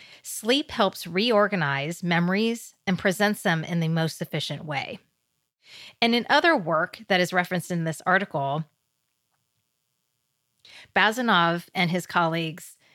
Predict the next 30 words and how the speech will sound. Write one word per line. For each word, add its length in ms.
have 220
done 200
research 460
that 180
has 140
showed 480
how 640
sleep 500
helps 380
build 220
our 120
rational 440
memory. 600
It 120
helps 420
to 680
build 340
our 240
ability 680
to 220
remember 380
arbitrary 600
or 100
indirect 640
association 760
between 380
objects, 680
peoples, 400
or 100
events, 640